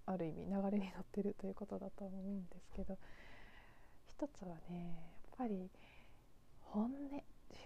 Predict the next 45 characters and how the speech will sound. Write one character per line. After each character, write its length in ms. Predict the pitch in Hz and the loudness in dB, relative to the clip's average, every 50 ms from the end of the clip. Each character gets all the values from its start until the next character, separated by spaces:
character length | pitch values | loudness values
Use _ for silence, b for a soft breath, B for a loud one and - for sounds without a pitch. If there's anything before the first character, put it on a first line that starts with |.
| - - | -6 -4
分 520 | 254 277 294 294 294 285 285 285 277 285 | -4 -4 -4 -6 -6 -6 -6 -4 -4 -2
の 160 | 294 285 254 - - - - - - - - - - | -2 -2 -2 -4 -6 -10 -14 -14 -14 -14 -14 -14 -10
本 200 | - - 247 247 - - | 0 4 4 4 4 2
当 80 | - 277 | -6 -6
の 60 | 277 277 277 285 - 285 - | -6 -6 -8 -8 -8 -6 -2
言 100 | 294 285 | -2 0
葉 80 | 285 285 | 2 2
を 120 | 277 247 | 0 0
語 300 | - - 208 - 208 196 | 0 -4 -4 -2 0 0
る、 120 | - 254 - - | 0 -2 -6 -6
感 240 | - - 247 254 254 | -2 0 2 2 0
じ 60 | - - | -2 -6
て 120 | - - 277 | -10 -10 -8
い 120 | 277 277 | -4 -2
る 100 | 285 285 285 | -2 0 0
こ 100 | 302 294 | 0 0
と 140 | - - 214 | 2 2 0
を 80 | 202 | 0
正 140 | - - 226 240 262 - - - - | 2 2 0 0 0 -2 -4 -4 -4
直 80 | 269 | -2
に 80 | 226 208 | -2 -2
話 260 | 214 214 208 220 226 | 0 0 0 0 0
す 120 | - - - - - | 0 -4 -6 -4 -2
と 60 | - | -2
い 40 | 202 | -2
う 40 | 196 | -2
こ 120 | - - - | -4 -8 -6
と 100 | - 202 | -4 -2
が 120 | 196 208 - | 2 6 6
す 140 | - - | 8 8
ご 100 | - 262 | 8 6
く 160 | 247 - - 208 | 4 4 0 0
大 220 | - 196 190 196 | 0 -2 -4 -6
事 140 | - - - | -6 -4 -4
だ 80 | 214 196 - | -4 -4 -2
な 60 | 226 240 | -2 -2
っ 20 | - - | 0 0
て 60 | - - | -2 -2
感 240 | - - 202 190 185 | 0 0 0 0 0
じ 80 | - - | -4 -2
た 100 | - 208 | -2 -2
ん 100 | 202 190 | 0 0
で 80 | 196 | -2
す 120 | - - - | -4 -4 -4
ね。 100 | 240 285 | -2 -2